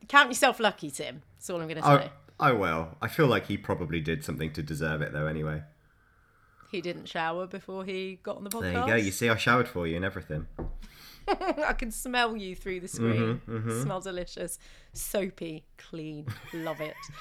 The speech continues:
Speaker 1: Um, but this is a gaming podcast, and we are going to be discussing some games today. And both of us,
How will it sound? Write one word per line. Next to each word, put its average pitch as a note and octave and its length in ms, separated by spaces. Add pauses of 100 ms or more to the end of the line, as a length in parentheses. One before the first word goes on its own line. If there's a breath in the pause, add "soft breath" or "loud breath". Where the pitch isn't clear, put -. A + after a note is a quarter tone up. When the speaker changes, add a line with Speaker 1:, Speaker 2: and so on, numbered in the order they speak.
(500 loud breath)
Speaker 1:
Um, G#3+ 440
but C4 240
this D4+ 180
is C#4+ 200
a C4+ 60
gaming G#3+ 380
podcast, F#3+ 640
and G3 180
we G3+ 200
are F#3+ 320 (100)
going E3 320
to - 100
be F3 80
discussing D#3 760
some E3 240
games A#3+ 500
today. E3+ 560 (420 loud breath)
And D4+ 180 (100)
both D5 340
of G#3 140
us, E3+ 420